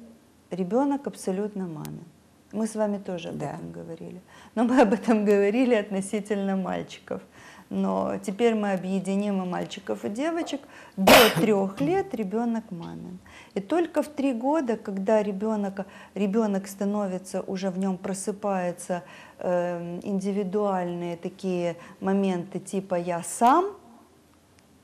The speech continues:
Speaker 1: и проявляется какой-то «нет», вот только тогда он начинает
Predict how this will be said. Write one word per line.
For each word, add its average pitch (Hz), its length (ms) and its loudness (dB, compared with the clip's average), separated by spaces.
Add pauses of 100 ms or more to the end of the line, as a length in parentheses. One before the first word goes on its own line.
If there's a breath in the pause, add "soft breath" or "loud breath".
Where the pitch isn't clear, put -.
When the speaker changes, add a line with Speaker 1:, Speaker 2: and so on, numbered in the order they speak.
(480)
Speaker 1:
и 196 80 -2
проявляется 190 880 -2
какой-то 175 560 -8
«нет», 190 580 -2 (880 soft breath)
вот 190 180 -6
только 175 300 -4
тогда 180 580 -2 (240)
он 170 200 -4
начинает 170 680 -4